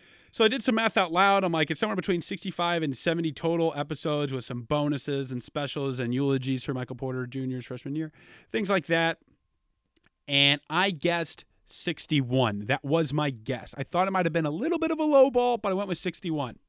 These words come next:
The correct answer was sixty-four. I put it out on Instagram and said, "I'll Venmo whoever gets it correctly, ten dollars." Hunter Schmidt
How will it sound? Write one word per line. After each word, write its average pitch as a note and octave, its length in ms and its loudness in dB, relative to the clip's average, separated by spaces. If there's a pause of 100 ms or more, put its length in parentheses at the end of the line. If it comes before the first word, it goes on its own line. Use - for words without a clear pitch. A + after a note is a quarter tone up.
(1400)
The D#3+ 100 0
correct G3+ 420 2
answer F#3 380 2
was C#3+ 180 0
sixty-four. D3 800 -4 (1400)
I D3 100 4
put G#3 240 2
it A3+ 140 0
out F3 240 2
on D3 160 0
Instagram E3 560 0
and D3+ 100 -4
said, D3+ 160 0
"I'll C#3 140 0
Venmo D#3+ 500 0 (140)
whoever D#3 300 2
gets D#3+ 220 -2
it D#3 120 -8
correctly, G3 640 0 (500)
ten E3 180 2
dollars." - 460 -2 (3250)
Hunter A#3+ 360 2
Schmidt G3 480 2